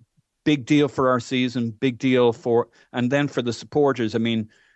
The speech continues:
you know, if you go across the spectrum, apart from the most ludicrous kind of wing of our supporters, whether you're for, unsure, or against the manager,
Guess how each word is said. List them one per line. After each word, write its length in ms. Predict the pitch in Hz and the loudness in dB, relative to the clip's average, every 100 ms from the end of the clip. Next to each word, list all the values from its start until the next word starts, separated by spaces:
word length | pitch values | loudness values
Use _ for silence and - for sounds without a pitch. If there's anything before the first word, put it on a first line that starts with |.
| _ - | _ -4
you 80 | |
know, 140 | 127 117 | 0 0
if 100 | 113 | 0
you 80 | 127 | 0
go 180 | 151 | 2
across 360 | 147 170 151 143 | 2 2 -2 -2
the 80 | 135 | -10
spectrum, 640 | - 139 139 - 127 120 | -4 -2 -2 -6 -6 -4
apart 320 | 110 - 120 113 | -4 -2 -2 -2
from 140 | 120 | -4
the 60 | 113 | -2
most 360 | 117 113 - | -2 -4 -6
ludicrous 1040 | 120 113 127 127 110 - 117 - - - - _ | -4 0 2 2 -2 0 0 -2 -12 -16 -20 _
kind 200 | - 113 | -4 0
of 260 | 110 104 98 - _ _ - | 0 -2 -6 -14 _ _ -12
wing 640 | 117 127 120 120 117 113 - | -2 0 2 2 0 -4 -4
of 240 | 113 107 _ 107 | -4 -4 _ -2
our 220 | 117 107 | 0 0
supporters, 760 | - - - 123 110 104 101 - - | -4 -8 -2 0 0 -4 -6 -12 -4
whether 200 | 127 127 | -2 0
you're 240 | 123 113 - _ | 0 0 -2 _
for, 760 | - 156 143 156 151 151 147 - | -8 -4 0 2 2 2 -2 -2
unsure, 760 | 135 139 - 143 131 123 127 - | -2 -2 -4 -2 0 2 0 0
or 200 | 123 113 | 0 0
against 480 | 101 123 123 - | 0 0 0 -2
the 60 | 120 | -4
manager, 680 | 120 123 120 104 110 104 | -2 0 0 0 0 0